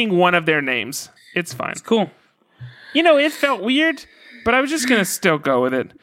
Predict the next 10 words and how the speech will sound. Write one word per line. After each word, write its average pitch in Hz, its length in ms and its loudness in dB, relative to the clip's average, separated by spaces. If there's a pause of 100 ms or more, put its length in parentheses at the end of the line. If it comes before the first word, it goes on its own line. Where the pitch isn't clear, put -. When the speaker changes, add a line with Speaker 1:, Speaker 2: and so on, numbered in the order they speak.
(360)
Speaker 1:
But 202 120 4
yes, 190 380 0 (240)
Speaker 2:
<laughs> - 220 -20
Speaker 1:
Joel 247 340 4
and 233 100 0
Ethan, 165 520 -2 (120)
one 165 300 2
of 156 140 -2
them. 123 320 -4 (500)
Um, 147 800 2